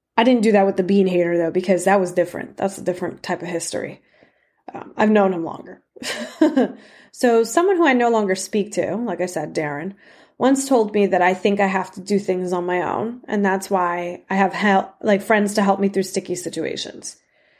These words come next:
He, uh, but that, so that's one side of it, is that he's always told me that I've never had to do things on my own,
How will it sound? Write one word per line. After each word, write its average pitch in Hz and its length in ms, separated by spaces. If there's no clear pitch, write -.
He, 214 380
uh, 180 380
but 214 200
that, 233 320
so - 120
that's 277 220
one 247 300
side 180 340
of 156 140
it, 160 120
is 196 140
that 185 160
he's 240 200
always 262 300
told 233 180
me 214 100
that 196 100
I've 185 140
never 196 280
had 208 160
to 208 80
do 196 160
things 196 280
on 202 100
my 196 160
own, 175 360